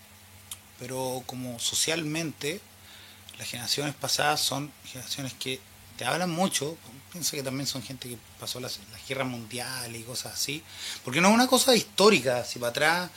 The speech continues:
los griegos tienen todos estos como héroes trágicos y emociones y, y eran súper lógicos y qué sé yo, y los romanos también tenían otras culturas, pero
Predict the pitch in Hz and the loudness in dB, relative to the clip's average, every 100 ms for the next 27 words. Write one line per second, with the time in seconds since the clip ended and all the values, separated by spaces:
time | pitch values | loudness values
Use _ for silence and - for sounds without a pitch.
0 | - - - - 123 131 131 117 127 147 | -16 -16 -16 -14 -14 -8 -6 -4 0 4
1 | 180 185 190 175 - 156 160 147 151 147 | 4 4 2 -2 0 0 2 -2 -4 -4
2 | 156 135 - 135 135 147 147 - - 135 | -6 -6 -6 -4 0 2 0 -2 -2 2
3 | 147 147 135 117 120 110 120 120 117 - | 2 2 -2 -6 -8 -6 -8 -8 -2 0
4 | - 139 147 131 117 113 117 - 101 101 | 0 0 -2 -2 -4 -8 -10 -12 -14 -16
5 | 117 - - - - - - 131 131 135 | -16 -14 -14 -14 -14 -18 -18 -10 0 2
6 | 143 131 139 135 123 127 139 151 135 - | 4 4 2 0 -4 -4 -2 0 -2 -6
7 | 127 131 123 - 123 135 139 120 123 131 | -8 -8 -6 -6 -4 -4 -2 -4 -4 -2
8 | 147 135 - 123 143 135 135 147 143 127 | 0 -2 -6 -6 -6 -6 -6 -4 -4 -6
9 | 143 - 160 139 170 185 214 - - - | -6 -6 -8 -8 -4 -2 -2 -6 -18 -18
10 | - - 156 170 190 220 269 | -20 -2 2 6 8 6 4